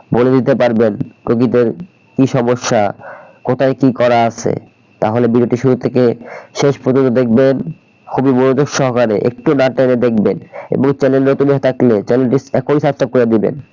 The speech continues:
এবং শেয়ার করে দিবেন। তাহলে আমলে চলে যাই। তাহলে কিভাবে এই আমলটি করবেন বুঝে নিন।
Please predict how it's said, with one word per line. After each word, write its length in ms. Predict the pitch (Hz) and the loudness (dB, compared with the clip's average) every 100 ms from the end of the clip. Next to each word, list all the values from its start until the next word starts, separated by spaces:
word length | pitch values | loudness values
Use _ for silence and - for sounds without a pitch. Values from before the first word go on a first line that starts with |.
| - | -4
এবং 160 | 117 123 | 0 0
শেয়ার 260 | - 131 123 | 0 0 0
করে 180 | 120 107 | 0 0
দিবেন। 260 | 104 - 107 127 _ _ _ _ - - _ - - - - - | 0 -4 -8 -14 _ _ _ _ -20 -20 _ -18 -16 -16 -20 -4
তাহলে 320 | 123 120 127 | 0 2 0
আমলে 440 | - 117 117 120 120 123 | 0 0 2 2 0 2
চলে 180 | 120 113 | 2 2
যাই। 260 | 101 92 87 - - _ _ _ _ | 2 0 -2 -8 -14 _ _ _ _
তাহলে 220 | 113 117 | -2 -2
কিভাবে 440 | 117 139 135 123 131 123 | 0 2 2 2 2 2
এই 80 | 135 | 2
আমলটি 380 | 113 123 120 139 123 | 2 -2 -2 -2 0
করবেন 300 | 120 117 113 107 | 0 2 2 2
বুঝে 260 | 123 117 | 2 2
নিন। 220 | 107 98 | 0 0